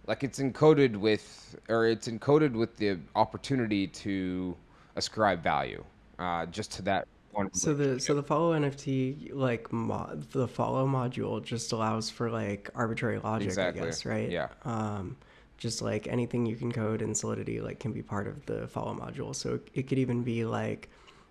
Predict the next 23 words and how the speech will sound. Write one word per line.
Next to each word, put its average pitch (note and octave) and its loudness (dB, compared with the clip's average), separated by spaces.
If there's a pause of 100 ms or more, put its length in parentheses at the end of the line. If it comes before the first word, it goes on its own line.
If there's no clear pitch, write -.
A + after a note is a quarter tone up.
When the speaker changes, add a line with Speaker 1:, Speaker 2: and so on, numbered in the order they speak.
(120)
Speaker 2:
you're C3 4
allowed A2 2
to A2 -4
follow A#2 0
me A#2 -2
if B2 -2
you B2+ -2
follow A#2 -2
my G#2 -6
podcast - -2
first. - -4 (340)
Speaker 1:
Uh, A2+ 10
yeah, A2 8
I G#2 6
mean, A#2 4
I G#2 4
think, C3+ -2 (960)
yeah, C3 6
actually, G#2+ 2
that'd A#2+ 2
be A#2 -2
super A2+ -2
interesting. F#2 -6